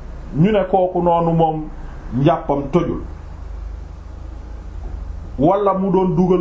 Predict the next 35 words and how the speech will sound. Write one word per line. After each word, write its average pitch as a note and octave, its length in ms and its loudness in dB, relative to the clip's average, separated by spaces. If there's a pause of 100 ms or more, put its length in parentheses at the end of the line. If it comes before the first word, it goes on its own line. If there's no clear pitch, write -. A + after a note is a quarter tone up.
loxoom F3+ 360 2
am F#3 220 2
lu F#3 60 4
mu F3+ 80 4
doon F3 280 4
jël F3+ 200 4 (280)
mu F3 220 4
laal F#3 240 4 (320)
ci F3+ 100 2
poos G3 460 2
bi F3 100 -4 (220)
ndeke F3 320 4
poos F3+ 240 2
ba E3 120 2
dafa D#3 160 4 (120)
fëq D3+ 320 -2
laal C#3+ 240 0
awra C3+ 260 2 (880)
bi C#3+ 100 2
ñu F3 60 4
ne E3+ 180 4
kooku, D#3+ 400 2 (600)
euh, D#3 320 4
non, D#3 200 2
non, C#3+ 200 0
kooku D3+ 460 0 (240)
loolu, D3 600 2 (120)
euh, C#3 340 4 (200)
euh, C#3 220 4 (240)
tojul D#3 320 2
njàppam. A2+ 360 0 (400)
Kan A3 220 4
moo G#3 240 4
wax D#3 140 0
loolu? D3 340 2